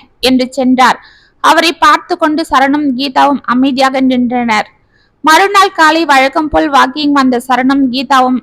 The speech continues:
ராமநாதனை தேடினர். "என்ன ஆச்சுன்னே தெரியல, அவர் இன்னும் வரல. நான் நேத்தே சொன்னேன், அவர் போன் பேசினதும் ஒரு மாதிரி ஆகிட்டாருன்னு. நாம அவர் கூட போயிருக்கணும். இப்ப பாருங்க, அவர் போன் நம்பர் கூட தெரியல.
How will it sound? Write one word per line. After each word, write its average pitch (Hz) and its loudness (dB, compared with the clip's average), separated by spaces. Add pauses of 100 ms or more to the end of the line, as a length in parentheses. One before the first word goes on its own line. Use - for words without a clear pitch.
ராமநாதனை 254 0
தேடினர். 254 -2 (680)
"என்ன 277 -2
ஆச்சுன்னே 359 -2
தெரியல, 285 -2 (340)
அவர் 277 0
இன்னும் 320 0
வரல. 311 0 (520)
நான் 247 0
நேத்தே 285 -2
சொன்னேன், 311 -2 (220)
அவர் 262 2 (140)
போன் 320 0
பேசினதும் 254 0
ஒரு 269 0
மாதிரி 254 0
ஆகிட்டாருன்னு. 262 0 (500)
நாம 254 2
அவர் 233 2
கூட 262 -2
போயிருக்கணும். 294 0 (180)
இப்ப 247 -2
பாருங்க, 262 0 (120)
அவர் 254 0
போன் 294 0
நம்பர் 302 0
கூட 285 -2
தெரியல. 285 -2